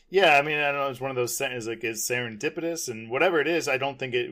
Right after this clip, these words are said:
you know, even if it was coincidental, I don't think it diminishes, right? Those, those I think add to the meaning of things, right? Like the time and place it's released is, it just adds to the meaning of it, even if it wasn't planned that way. Um, you know, uh,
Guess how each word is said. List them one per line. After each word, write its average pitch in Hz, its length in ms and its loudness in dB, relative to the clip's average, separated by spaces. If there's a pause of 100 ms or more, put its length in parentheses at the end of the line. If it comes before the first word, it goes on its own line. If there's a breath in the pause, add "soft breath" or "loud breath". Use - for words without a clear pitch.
(140)
you 127 120 -8
know, 104 180 -6
even 151 200 -12
if 131 120 -10
it 127 40 -2
was 127 540 -4
coincidental, 117 680 -10
I 107 80 -4
don't 113 280 -6
think 110 200 -8
it 104 120 -10
diminishes, 104 540 -10
right? 110 180 -6
Those, 123 280 -2
those 127 200 -2
I 131 60 -4
think 113 300 -8
add 110 300 2
to 113 80 -14
the 104 60 -12
meaning 101 380 -10
of 92 100 -16
things, 92 380 -16
right? 101 220 -8
Like 110 180 -8
the 113 80 -8
time 110 280 -6
and 104 120 -10
place 104 240 -8
it's - 160 -16
released 104 380 -6
is, 98 180 -12 (400 loud breath)
it - 80 -20
just 123 140 -8
adds 104 300 -4
to 110 100 -10
the 104 60 -12
meaning 131 320 -8
of 98 120 -10
it, 104 80 -10
even 113 220 -10
if 107 120 -12
it 107 120 -10
wasn't 104 320 -10
planned 120 320 -8
that 92 180 -16
way. 95 320 -12 (100)
Um, 95 420 -14 (540)
you 110 80 -14
know, 95 220 -14 (420)
uh, 120 40 -6